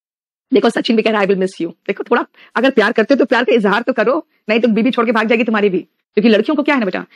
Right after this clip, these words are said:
लड़कियों को, अम, प्यार का दिखावा चाहिए, that you really care, उसको दिखाना पड़ता है। क्योंकि लड़कियां बहुत expressive होती है अपनी feelings को लेकर, ठीक है? और लड़के जब feelings नहीं शो करते हैं ना, तो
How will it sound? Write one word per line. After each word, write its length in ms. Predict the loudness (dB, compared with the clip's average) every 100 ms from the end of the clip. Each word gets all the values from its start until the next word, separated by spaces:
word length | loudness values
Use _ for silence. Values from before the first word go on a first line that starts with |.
| -16 -2
लड़कियों 320 | -2 2 0
को, 420 | 0 2 2 0 -4 _
अम, 400 | 0 0 2 -2 -8 _ _ _ _ _
प्यार 200 | -2 0
का 80 | -2
दिखावा 320 | -4 -4 -6
चाहिए, 340 | -6 -8 -8 -10 _ _ -2
that 140 | 2
you 120 | 4
really 260 | 4 2 0
care, 240 | 0 0 -6
उसको 160 | -8 -6
दिखाना 260 | -4 -6 -8
पड़ता 220 | -10 -14
है। 80 | -20 _ _ -2
क्योंकि 260 | 0 4 4
लड़कियां 320 | 2 2 0
बहुत 160 | 0 -4
expressive 420 | -10 -6 -8 -4 -4
होती 160 | -2
है 60 | -4
अपनी 180 | -4 -6
feelings 320 | -4 -4 -4
को 80 | -6
लेकर, 260 | -8 -12 -20 _ _ _
ठीक 140 | -4 -4
है? 120 | -10 _ -2
और 60 |
लड़के 200 | -2 0
जब 80 | -2
feelings 360 | 0 0 0 0
नहीं 100 | -2
शो 140 | -2
करते 220 | -4 -4
हैं 100 | -4
ना, 100 | -6 -12 -20 _
तो 360 | 0 2 0 -4